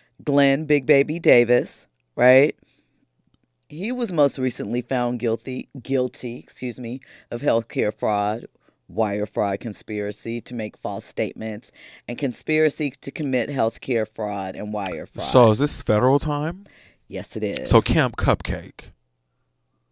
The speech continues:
Speaker 1: I mean, but you serving all your time.
Speaker 2: Federal time.
Speaker 1: Listen,
Speaker 2: In
Speaker 1: the
Speaker 2: a federal
Speaker 1: Fed,
Speaker 2: pen.
Speaker 1: the, the, okay, so I know that people say, but not, it, it's still not camp.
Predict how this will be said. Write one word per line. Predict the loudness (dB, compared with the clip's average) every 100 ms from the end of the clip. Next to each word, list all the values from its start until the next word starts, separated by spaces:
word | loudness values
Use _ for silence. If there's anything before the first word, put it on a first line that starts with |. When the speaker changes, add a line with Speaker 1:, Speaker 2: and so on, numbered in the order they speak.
| _ _ _ _ _ _ -18
Speaker 1:
I | -14 -8
mean, | -4 -2 -2 -2 -4
but | -4 -4
you | -4
serving | -4 -2 -2 -2
all | -2
your | -2 -2
time. | -2 0 0 0 -4
Speaker 2:
Federal | 6 8 10 8
time. | 4 0 0 -4 -12 _ _ -20 -20 -20 -12
Speaker 1:
Listen, | -2 -2 2 2 4 4 6
Speaker 2:
In |
Speaker 1:
the | 6
Speaker 2:
a |
federal | 10 12 12 10
Speaker 1:
Fed, |
Speaker 2:
pen. | 6 0 -2 -6 -8
Speaker 1:
the, | -8 -8
the, | -10 -20 -20 -20 -20 -20 _ _ -16 -16 _ _ _ _ 0
okay, | 0 4 4 4
so | 0 -2
I | 2 2
know | 4 6 6
that | 6 -2
people | -4 -4 -4
say, | 0 0 0
but | -6 -18 -10 -4 -4
not, | -2 -4 -4
it, | -8 -12 -12 -8
it's | -6 -6
still | -8 2 4 6 4
not | 2 0 -2 -8
camp. | -6 -6 -8 -20